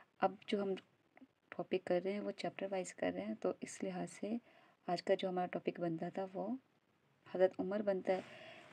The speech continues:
तो इसका पहला एमसीक्यूज़ लिखा हुआ है कि हज़रत उमर मुसलमानों के खलीफा थे दूसरे।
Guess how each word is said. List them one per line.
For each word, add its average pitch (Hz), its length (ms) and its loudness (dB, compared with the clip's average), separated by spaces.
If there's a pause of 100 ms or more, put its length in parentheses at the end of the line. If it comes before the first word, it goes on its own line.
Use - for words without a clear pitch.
तो 190 60 0
इसका 185 200 2
पहला 190 240 6
एमसीक्यूज़ 180 440 2
लिखा - 180 2
हुआ 180 100 8
है 180 60 8
कि 196 120 4
हज़रत 180 380 8
उमर 185 200 2
मुसलमानों 175 480 6
के 185 120 0
खलीफा 175 340 -2
थे 208 140 4
दूसरे। 160 480 2